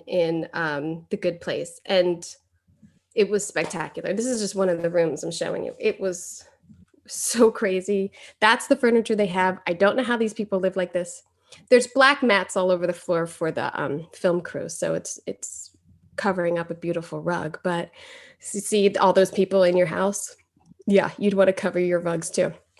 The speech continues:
So this is then the scene that they're setting up in there. And, um, I didn't really have to bring much in for this, but if glamour is your jam, I mean, golds and beiges and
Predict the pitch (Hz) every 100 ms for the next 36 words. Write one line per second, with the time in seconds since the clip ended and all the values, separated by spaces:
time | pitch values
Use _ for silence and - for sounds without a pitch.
0 | - _ _ _ - - - 233 254 247
1 | 254 220 240 220 202 - - 208 185 190
2 | 208 - - - _ - 196 180 180 -
3 | 185 180 175 175 170 185 175 175 175 175
4 | 190 - - 175 175 170 170 180 185 175
5 | 170 170 - _ - 240 370 415 - 359
6 | 339 320 277 294 277 247 302 294 254 185
7 | 151 - - - _ _ _ - _ _
8 | - 240 233 - 233 254 339 294 220 208
9 | 202 202 190 208 220 180 170 170 196 196
10 | 190 185 180 175 - 202 190 226 226 220
11 | 220 220 208 - 160 156 180 185 - _
12 | _ _ 196 190 233 220 220 214 208 208
13 | 202 196 175 151 165